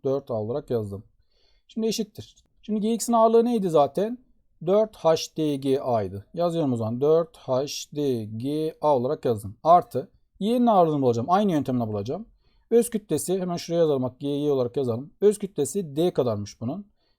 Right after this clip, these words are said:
Daha sonra taban alanı dört A kadarmış, çarpı yüksekliği H kadar, yazdım H kadar, çarpı Y çekilmesi de G kadar. O zaman bu yine,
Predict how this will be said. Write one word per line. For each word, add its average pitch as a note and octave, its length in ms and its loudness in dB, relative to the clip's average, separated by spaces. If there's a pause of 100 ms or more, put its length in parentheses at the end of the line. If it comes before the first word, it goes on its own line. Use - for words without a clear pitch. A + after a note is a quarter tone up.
(120)
Daha G3+ 160 6
sonra G#3 460 -2
taban G3 280 2
alanı D#3 560 -2
dört F3 380 4
A C3 200 0
kadarmış, A#2 720 -8 (420)
çarpı F#3 600 0
yüksekliği G3 720 -4
H - 360 -4
kadar, C3 420 -4
yazdım B2 320 -6
H C#3 260 -8
kadar, B2+ 320 -6 (600)
çarpı G3+ 520 0
Y F#3+ 180 2
çekilmesi C3 420 -6
de F#3+ 60 -4
G D3+ 240 -2
kadar. G2+ 360 -12
O F3 40 -12
zaman A3+ 200 2
bu C4 60 -2
yine, B3 240 -2